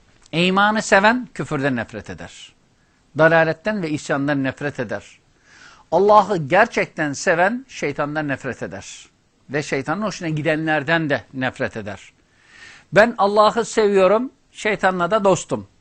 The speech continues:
Böyle bir şey olmaz. Bu Allah'a isyan manası içerisinde taşır. Ne yazık ki bunun örneklerini epey görüyoruz.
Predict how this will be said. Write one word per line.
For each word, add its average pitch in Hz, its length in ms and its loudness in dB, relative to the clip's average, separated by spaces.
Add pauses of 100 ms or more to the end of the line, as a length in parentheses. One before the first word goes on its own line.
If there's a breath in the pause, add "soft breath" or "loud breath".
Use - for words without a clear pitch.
(1080)
Böyle 160 240 0
bir 143 40 -8
şey 180 200 -6
olmaz. 139 540 -6 (500)
Bu 190 140 0
Allah'a 156 360 -2
isyan 170 400 -6
manası 127 440 -4
içerisinde 107 500 -8
taşır. 175 500 -10 (480)
Ne 165 80 -6
yazık 139 380 -4
ki 220 320 -8 (260)
bunun 175 280 -4
örneklerini 143 540 -4
epey 170 280 -4
görüyoruz. 131 640 -4